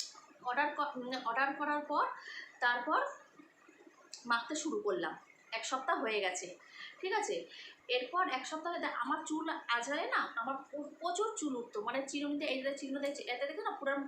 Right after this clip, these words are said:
কালো হয়ে যেত চুল। তো, উম, ভেবেছিলাম চুল উঠে যাচ্ছে, তার মধ্যে প্রেগনেন্সি, উম, আহ, হলে চুল আরও উঠে যায়, তো আমার হচ্ছে, উম, দুটো বেবি, তো এই করতে তো আরও চুল উঠে গেছে। তো এটাকে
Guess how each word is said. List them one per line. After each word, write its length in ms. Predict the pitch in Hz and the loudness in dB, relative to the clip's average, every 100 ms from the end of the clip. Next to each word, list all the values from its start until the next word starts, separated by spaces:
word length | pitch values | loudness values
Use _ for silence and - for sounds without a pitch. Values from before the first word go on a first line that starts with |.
| 247 | 0
কালো 200 | 226 220 | 0 2
হয়ে 120 | 214 202 | 0 0
যেত 140 | 180 170 165 - - - - - | -2 -4 -8 -12 -10 -10 -10 -10
চুল। 180 | - - - - - - - | -4 -4 -4 -12 -20 -12 0
তো, 60 | 302 302 | 4 4
উম, 260 | 302 302 294 | 2 0 0
ভেবেছিলাম 360 | 302 330 339 370 359 | -2 -2 -2 -2 -2
চুল 140 | 302 302 | -2 -2
উঠে 160 | 294 311 | 0 0
যাচ্ছে, 280 | 302 - 330 269 | 0 -2 -4 -2
তার 120 | 262 262 | 0 2
মধ্যে 180 | 285 294 294 | 2 0 0
প্রেগনেন্সি, 540 | 269 277 285 277 302 302 277 | 2 2 2 0 -2 -2 -2
উম, 160 | 277 | 0
আহ, 320 | 269 269 262 262 | 2 2 2 2
হলে 180 | 277 285 285 | 2 2 0
চুল 120 | 277 285 190 | 0 -2 2
আরও 140 | 202 254 302 | 2 2 0
উঠে 180 | 294 294 285 | 0 0 4
যায়, 160 | 277 285 - - - - - | 2 2 -6 -12 -12 -14 -2
তো 60 | 294 285 277 | 4 6 6
আমার 160 | 277 277 | 4 4
হচ্ছে, 200 | 277 277 285 | 2 2 0
উম, 260 | 277 269 262 254 | 2 0 2 0
দুটো 160 | 277 294 294 | 0 0 2
বেবি, 180 | 269 277 - - | 2 0 -4 -4
তো 60 | 254 240 | 0 0
এই 60 | 247 | 2
করতে 160 | 277 277 | 0 2
তো 60 | 285 277 240 | 0 0 -2
আরও 120 | 254 269 | -2 -2
চুল 120 | 285 285 | -2 -2
উঠে 160 | 277 302 | 0 0
গেছে। 220 | 277 285 285 - - - - - | 2 0 -2 -6 -14 -12 -14 0
তো 80 | 269 254 247 240 240 - - | 4 4 2 -2 -6 -10 -10
এটাকে 220 | 262 285 | -4 0